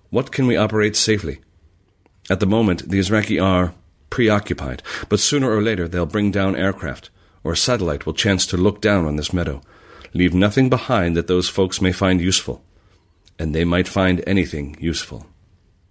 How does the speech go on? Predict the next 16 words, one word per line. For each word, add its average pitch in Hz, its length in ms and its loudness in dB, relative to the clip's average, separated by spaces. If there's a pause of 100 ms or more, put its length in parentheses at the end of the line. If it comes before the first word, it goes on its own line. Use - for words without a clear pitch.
(960)
He 104 100 -2
turned 110 280 2
to 101 60 2
walk 95 220 4
to 95 100 -2
the 85 80 0
cliffside - 500 0
where 80 100 -2
the 82 60 0
balloonist 85 460 2
was 80 120 -2
attempting 82 400 0
his 76 120 -2
ascent. 78 360 0 (680)
Klaus 95 280 0
said, 85 180 0